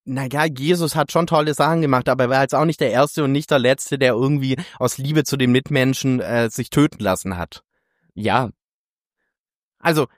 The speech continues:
Speaker 1: Respekt dafür, ist auch rein menschlich eine ganz tolle Leistung, aber es ist nicht außergewöhnlich. Das Außergewöhnliche ist diese extrem radikale Idee, und das ist die krasseste Umwertung aller Werte, viel krasser als alles andere,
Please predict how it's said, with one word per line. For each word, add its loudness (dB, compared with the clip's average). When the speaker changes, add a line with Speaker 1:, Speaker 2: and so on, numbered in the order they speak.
Speaker 1:
Respekt 0
dafür, 0
ist -4
auch 0
rein 0
menschlich -2
eine -16
ganz -2
tolle 0
Leistung, 0
aber 2
es -2
ist -6
nicht 0
außergewöhnlich. -2
Das -8
Außergewöhnliche 2
ist -4
diese -4
extrem -4
radikale 0
Idee, 0
und -2
das -6
ist -10
die -8
krasseste -2
Umwertung 0
aller 0
Werte, -2
viel -6
krasser 0
als -2
alles 0
andere, -4